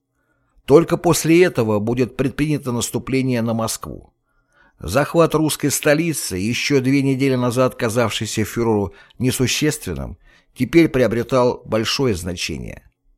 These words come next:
«Захват этого города, — писал он, — означает решающую политическую и экономическую победу,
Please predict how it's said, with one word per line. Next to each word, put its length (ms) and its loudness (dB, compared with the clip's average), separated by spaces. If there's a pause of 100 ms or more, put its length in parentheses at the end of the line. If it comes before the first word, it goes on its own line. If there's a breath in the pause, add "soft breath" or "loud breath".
(600 loud breath)
«Захват 560 2
этого 300 2
города, — 440 2
писал 420 -6
он, — 280 -10 (240)
означает 760 0
решающую 720 0
политическую 920 -2
и 40 0
экономическую 760 -2
победу, 640 -2